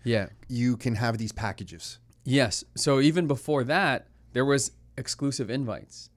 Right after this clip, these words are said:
Speaker 1: to, for people who have sold in the past or can provide some sort of proof that we're gonna be able to sell. And the first one I went to, I, uh, I got invited.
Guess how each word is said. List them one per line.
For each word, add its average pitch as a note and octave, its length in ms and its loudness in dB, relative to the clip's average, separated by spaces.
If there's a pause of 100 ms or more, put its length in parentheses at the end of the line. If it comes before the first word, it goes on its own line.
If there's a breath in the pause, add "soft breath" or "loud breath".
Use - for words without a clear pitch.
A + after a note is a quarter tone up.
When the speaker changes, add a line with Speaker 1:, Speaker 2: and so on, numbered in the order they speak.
(140)
Speaker 1:
to, A2 500 -4
for A#2+ 140 -8
people A#2 360 -4
who A2+ 360 -4 (260 soft breath)
have G#2 140 -10
sold A#2+ 300 0
in A#2 80 -4
the A2+ 60 -4
past A2 380 -6
or A2 80 -8
can G#2+ 200 -8
provide G#2+ 600 -6 (320 soft breath)
some A2+ 240 -4
sort A2+ 260 -2
of G#2 160 -6
proof - 320 -8
that G#2 160 -8
we're G2+ 100 -10
gonna G2+ 160 -8
be F#2+ 120 -8
able F#2+ 140 -6
to - 80 -16
sell. F#2+ 420 -6 (520 soft breath)
And G#2+ 100 -2
the G#2+ 40 -4
first D3+ 320 0
one C3 160 0
I A2+ 40 2
went B2 260 -2
to, A2 320 -4 (720 soft breath)
I, A#2 360 -2
uh, A2 300 0
I G#2+ 60 -2
got A#2 160 0
invited. A#2 720 -2